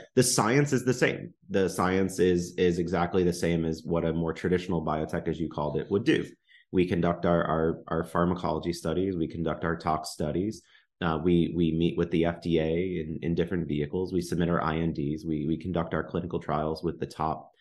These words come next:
uh, leaders in the field. And so from the R and D perspective, it's actually very similar. Now, it's different from the financing perspective. A traditional biotech can go and sell equity in exchange for dollars that they then apply to R and D. For us as a nonprofit, we don't have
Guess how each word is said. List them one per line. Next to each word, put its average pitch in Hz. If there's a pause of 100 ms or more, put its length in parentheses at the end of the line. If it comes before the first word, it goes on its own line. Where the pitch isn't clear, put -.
(300)
uh, 85
leaders 82
in 85
the 85
field. 98 (560)
And 135
so 143
from 143
the 120
R 147
and 135
D 131
perspective, 113
it's 98
actually 95
very 82
similar. - (460)
Now, 110
it's -
different 165
from 131
the 131
financing 135
perspective. -
A 92
traditional 104
biotech 92
can 95
go 85
and 85
sell 85
equity 90
in 85
exchange 80
for 110
dollars 82
that 87
they 82
then 78
apply 76
to -
R 76
and 82
D. 107 (360)
For 117
us 170
as 117
a 120
nonprofit, 101
we 110
don't 104
have 87